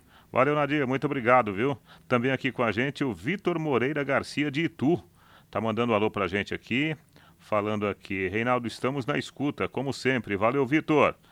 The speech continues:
Aí, na cidade de Itu, no interior de São Paulo. Também pelo nosso WhatsApp, é, tem jogador que o Londrina está contratando que em duas temporadas não fez cinco partidas. A S M Sports passa a temporada inteira contratando em cima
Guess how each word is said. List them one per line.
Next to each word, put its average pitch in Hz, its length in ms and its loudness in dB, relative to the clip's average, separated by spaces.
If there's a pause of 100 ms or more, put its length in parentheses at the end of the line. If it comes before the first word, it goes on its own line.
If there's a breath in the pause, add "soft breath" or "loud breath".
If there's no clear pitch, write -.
(360 loud breath)
Aí, 98 480 2 (380 soft breath)
na 104 140 2
cidade 104 460 2
de 107 140 -2
Itu, 110 360 -2 (220 loud breath)
no 107 100 -2
interior 107 400 0
de - 80 -10
São 107 220 -2
Paulo. 73 400 -2 (180 soft breath)
Também 120 240 0
pelo 113 200 -2
nosso 113 280 0
WhatsApp, 139 720 2 (400 loud breath)
é, 123 540 0
tem 147 140 -4
jogador 139 400 -2
que - 100 -4
o - 20 -2
Londrina 131 280 -2
está 120 200 -2
contratando 120 680 -2
que - 180 -8
em 123 160 -2
duas 120 220 -6
temporadas 113 500 -2
não 127 140 -4
fez 123 220 -4
cinco 151 300 -8
partidas. - 840 -4 (460 soft breath)
A 95 120 -4
S 120 240 -4
M 123 120 -2
Sports 120 440 -2
passa 117 420 2
a - 20 -6
temporada 98 500 -2
inteira 107 320 -2
contratando 110 640 -4
em 110 80 -2
cima 113 520 -4